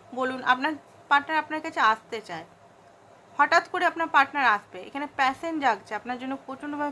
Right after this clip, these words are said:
প্যাশন হচ্ছে, প্যাশনেট ফিল করছে, প্রচণ্ডভাবে আকর্ষণ অনুভব করছে, যে আকর্ষণটা আপনাদের মধ্যে I think হারিয়ে গেছিলো দু চার দিন ধরে।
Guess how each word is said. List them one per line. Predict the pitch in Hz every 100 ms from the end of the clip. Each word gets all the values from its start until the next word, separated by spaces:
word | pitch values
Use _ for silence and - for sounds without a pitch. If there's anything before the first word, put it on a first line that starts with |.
| 277
প্যাশন | 240 214 - 254
হচ্ছে, | 202 170 202
প্যাশনেট | 240 233 285 285 269
ফিল | 226
করছে, | 190 175 170 -
প্রচণ্ডভাবে | 247 285 285 262 269 277 - - -
আকর্ষণ | 269 - 339 - 320
অনুভব | 269 233 208 180
করছে, | 175 170 - 170 - - -
যে | 269
আকর্ষণটা | 254 294 302 294 277
আপনাদের | 285 294 285
মধ্যে | 285 285
I | 277
think | 277 285
হারিয়ে | 233 226 254 226
গেছিলো | 185 - 185
দু | 190
চার | 196 196
দিন | 180 190
ধরে। | 175 175